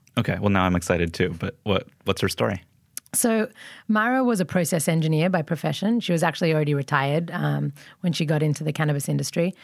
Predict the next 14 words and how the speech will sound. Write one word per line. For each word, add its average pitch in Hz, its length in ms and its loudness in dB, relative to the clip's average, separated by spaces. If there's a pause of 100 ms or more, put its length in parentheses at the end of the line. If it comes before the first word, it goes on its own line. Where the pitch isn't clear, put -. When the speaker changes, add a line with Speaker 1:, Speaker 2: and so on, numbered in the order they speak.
(280)
Speaker 2:
And 196 360 0
she - 80 -2
kind 233 160 2
of 190 140 -2
took 233 240 -2
this 214 240 -2
love 185 300 2
and 175 140 2
respect 180 400 -2
that 185 120 -4
she - 80 -4
has 165 220 2
for 165 100 -6
data 160 480 0